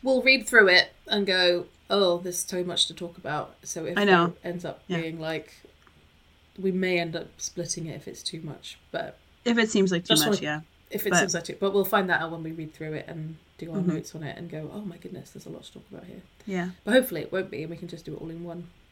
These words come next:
Speaker 2: Yeah, hopefully. I mean,
Speaker 1: Yeah.
Speaker 2: twenty-two pages, I feel like we can probably do.
Speaker 1: I know, but
Speaker 2: It's not
Speaker 1: he
Speaker 2: like
Speaker 1: fills,
Speaker 2: that.
Speaker 1: George fills the, fills these
Speaker 2: I
Speaker 1: pages
Speaker 2: know.
Speaker 1: with so much.
Speaker 2: It's true.
Speaker 1: So
Speaker 2: But
Speaker 1: twenty-two
Speaker 2: we
Speaker 1: pages could be
Speaker 2: It's true.
Speaker 1: Yeah,
Speaker 2: I mean,
Speaker 1: just
Speaker 2: there's
Speaker 1: wanted
Speaker 2: three
Speaker 1: to warn them
Speaker 2: brides.
Speaker 1: that it could be.
Speaker 2: There's three brides, so it
Speaker 1: Exactly.
Speaker 2: is,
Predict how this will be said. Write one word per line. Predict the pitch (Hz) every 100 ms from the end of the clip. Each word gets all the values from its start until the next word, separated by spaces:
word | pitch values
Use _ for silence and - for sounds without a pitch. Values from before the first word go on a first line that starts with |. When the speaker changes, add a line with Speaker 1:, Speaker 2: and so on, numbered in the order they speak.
| _
Speaker 2:
Yeah, | 311 381 220 185 180
hopefully. | 269 269 190 175
I | 208
mean, | 277
Speaker 1:
Yeah. | -
Speaker 2:
twenty-two | 311 302 285
pages, | 190 180 175 175
I |
feel | 175 170
like | 151 165
we | -
can | 131
probably | - - 120 113
do. | - 85 160 - - - - - -
Speaker 1:
I | 165
know, | 202 214
but | 180 180
Speaker 2:
It's |
not | 165
Speaker 1:
he | 196
Speaker 2:
like | -
Speaker 1:
fills, | 240 247 -
Speaker 2:
that. |
Speaker 1:
George | - 247 262
fills | - 208 196
the, | 196 180 - _
fills | - - 254 247
these |
Speaker 2:
I | 175 175 175 170
Speaker 1:
pages | 160 160
Speaker 2:
know. | 160
Speaker 1:
with |
so | - - - 208 180
much. | 170 180 - - - -
Speaker 2:
It's | 196 190
true. | - 180
Speaker 1:
So | 175
Speaker 2:
But | 170
Speaker 1:
twenty-two | - 214 196 214
Speaker 2:
we | 214
Speaker 1:
pages | 185 175 160 160 -
could | 180 151
be | 160 165 160 160 - - - - - - - -
Speaker 2:
It's | 185 -
true. | 180
Speaker 1:
Yeah, | 170 160
Speaker 2:
I |
mean, | 233 240
Speaker 1:
just | 208 226
Speaker 2:
there's |
Speaker 1:
wanted | 220 226
Speaker 2:
three |
Speaker 1:
to | 196
warn | 214
them | 220
Speaker 2:
brides. | 175
Speaker 1:
that | 175
it | 185
could | 190 180
be. | 175
Speaker 2:
There's | 160 170
three | - 175
brides, | 175 175 -
so |
it | 220
Speaker 1:
Exactly. | 190 202 262 247 180
Speaker 2:
is, | 170